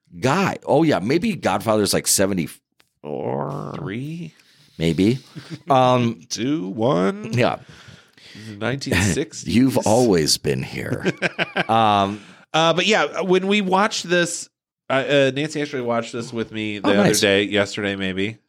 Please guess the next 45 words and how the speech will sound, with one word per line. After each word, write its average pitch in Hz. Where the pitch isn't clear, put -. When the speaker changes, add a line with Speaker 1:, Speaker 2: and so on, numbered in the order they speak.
Speaker 2:
Yeah, 156
it 98
was 113
yesterday. -
And 135
yeah, 196
'cause 147
he's 208
at -
the 208
very 247
beginning 190
of 156
the 156
movie 139
on 131
a 113
Speaker 1:
<laughs> -
Yeah. -
Speaker 2:
swing 214
set, 277
Speaker 1:
Yeah. 247
Speaker 2:
dressed 185
as 170
a 170
priest. -
Speaker 1:
<laughs> -
Right, 175
yeah. 123
It's 165
a 180
little 254
Speaker 2:
And 247
they -
Speaker 1:
off-putting. 233
Speaker 2:
even 330
give 240
the 208
camera 226
a 180
P 294
O 247
V 214
from 254
him. 208